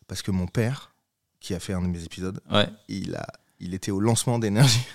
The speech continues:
Speaker 2: Ouais. Ah non, mais je suis sûr
Speaker 1: C'est
Speaker 2: que
Speaker 1: très
Speaker 2: c'était,
Speaker 1: rigolo.
Speaker 2: c'était très bien à l'époque, hein, mais ce que c'est aujourd'hui,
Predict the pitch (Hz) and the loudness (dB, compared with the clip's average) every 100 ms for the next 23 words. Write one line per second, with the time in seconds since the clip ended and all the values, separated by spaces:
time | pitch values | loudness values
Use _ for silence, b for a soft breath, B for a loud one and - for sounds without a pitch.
0 | - 117 135 - 156 170 120 110 - 127 | 6 8 8 6 8 10 8 6 4 4
1 | 165 147 131 131 110 104 B - - 120 | 4 6 6 4 4 -2 B -4 2 2
2 | - 135 143 139 135 - 113 113 107 104 | 4 6 8 8 6 6 4 6 6 6
3 | 104 107 110 - 117 - 110 107 107 107 | 4 2 0 0 0 2 2 2 0 -2
4 | 120 | -2